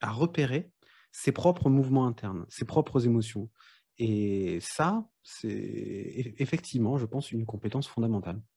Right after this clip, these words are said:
Euh, c'est quelque chose qui n'est pas si évident que ça, en fait. Parce que, euh, je, je me vois bien, d'ailleurs, euh, plus, plus jeune, euh, euh, être, a-, et je sais pas moi, euh, agacé, énervé d'un truc. Euh,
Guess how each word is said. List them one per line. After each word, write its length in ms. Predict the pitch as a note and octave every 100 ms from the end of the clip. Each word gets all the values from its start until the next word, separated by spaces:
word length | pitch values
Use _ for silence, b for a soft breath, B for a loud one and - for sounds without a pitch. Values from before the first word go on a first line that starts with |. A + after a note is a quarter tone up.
| _ B B B B -
Euh, 100 | G2+
c'est 160 | -
quelque 180 | - B2
chose 160 | - -
qui 120 | A#2+
n'est 40 |
pas 140 | A2 -
si 220 | - -
évident 320 | A#2+ A#2 C3+
que 80 | B2+
ça, 160 | - B2+
en 80 |
fait. 320 | F#2+ - - _ B B B -
Parce 180 | F2+
que, 140 | - C3
euh, 280 | C3 G#2+ F2 - b _ _ _ -
je, 160 | A2+ B2+
je 160 | A#2 A2+
me 100 | B2+
vois 280 | C3 A2+ F#2+
bien, 320 | F#2+ F2+ D#3+
d'ailleurs, 460 | F2+ F2+ A2+ C3
euh, 280 | F#2+ - - - F#2
plus, 320 | - A#2+ A2 A2+
plus 240 | - G#2+
jeune, 400 | G#2 G#2 C3+ C#3
euh, 240 | G2 - A2+ _ _ _ _
euh, 80 | A#2 A#2
être, 180 | A#2 A#2+
a-, 100 | A2
et 100 | A#2
je 140 | A2
sais 100 | -
pas 120 | - E3
moi, 180 | G#2 G#2
euh, 140 | G2+
agacé, 400 | A2 A2+ G2 -
énervé 520 | G#2+ C3 A#2 G#2 G2+ G#2+
d'un 120 | -
truc. 380 | - C3+ D#3+ G#2+
Euh, 220 | F#2+